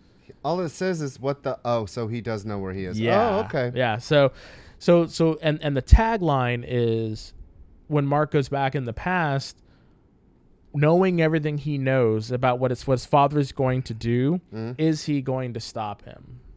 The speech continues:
Speaker 1: Ah.
Speaker 2: Because his father killed everyone, all the superheroes, although he was part of a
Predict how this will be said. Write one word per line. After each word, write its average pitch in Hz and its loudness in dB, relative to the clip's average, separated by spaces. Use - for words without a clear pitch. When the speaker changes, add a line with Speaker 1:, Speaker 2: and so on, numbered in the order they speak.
Speaker 1:
Ah. 208 -12
Speaker 2:
Because 156 0
his 147 -6
father 185 4
killed 131 0
everyone, 127 0
all 147 2
the 139 -2
superheroes, 127 0
although 139 4
he 139 -4
was 143 -4
part 147 2
of 135 0
a 113 0